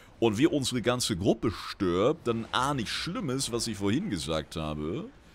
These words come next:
Nämlich mit Hinblick auf das Scaling der letzten Bosse und so, ne? Ei, ei, ei. Allerdings hatte ich selber auch noch keinen einzigen Proc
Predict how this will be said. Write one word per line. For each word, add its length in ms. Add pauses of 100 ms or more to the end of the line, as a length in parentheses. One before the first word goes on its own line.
(320)
Nämlich 280
mit 140
Hinblick 360
auf 260
das 160
Scaling 360
der 100
letzten 360
Bosse 280
und 200
so, 280
ne? 260
Ei, 460
ei, 240
ei. 180
Allerdings 420
hatte 140
ich 80
selber 300
auch 120
noch 160
keinen 280
einzigen 500
Proc 260